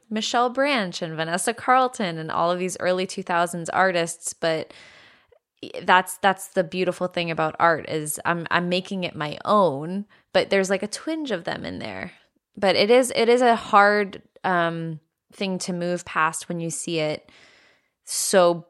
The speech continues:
blatantly. And th-, there's almost, you can tell when there's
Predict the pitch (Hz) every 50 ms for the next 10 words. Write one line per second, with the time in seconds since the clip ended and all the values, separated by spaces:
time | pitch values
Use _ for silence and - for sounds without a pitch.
0 | _ _ - 175 165 160 156 165 - - - 233 214 131 - 262 262 269 285 294
1 | 294 - - - - 190 190 180 - - 190 - 202 - - 214 214 208 220 220
2 | 220 226 226 220 - 226 214 - 233 220 - - - 226 214 214 220 220 208 208
3 | 196 190 185 180 180 175 175 170 - -